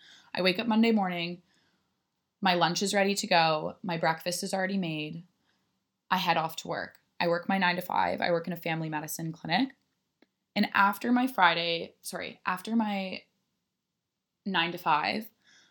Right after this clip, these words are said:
I spend time regrouping at home in whatever way I want. Personally, when it's during the week for me, Monday to Friday, I'm devoted to work. The only day that I typically go out during the week is Tuesday when I have a date night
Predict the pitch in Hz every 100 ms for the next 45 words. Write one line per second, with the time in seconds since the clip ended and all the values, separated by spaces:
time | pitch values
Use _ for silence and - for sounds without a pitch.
0 | _ _ 202 196 - 196 220 190 175 185
1 | - 180 180 156 170 165 170 170 - 170
2 | 160 156 156 _ 185 170 - 170 165 156
3 | 156 156 - - _ - 190 - 214 220
4 | 247 269 - _ _ _ 185 196 190 -
5 | - _ _ _ _ _ _ 196 202 208
6 | 196 208 180 156 - 196 202 247 247 180
7 | 170 190 196 - 185 180 180 196 _ _
8 | 185 180 170 165 160 165 156 - - -
9 | _ _ _ _ _ - 196 - 196 214
10 | 196 180 175 170 165 180 175 175 175 170
11 | 165 - 175 160 - _ 190 170 170 160
12 | 160 202 - 170 - - 170 165 170 170
13 | 165 165 160 160 156 - 160 165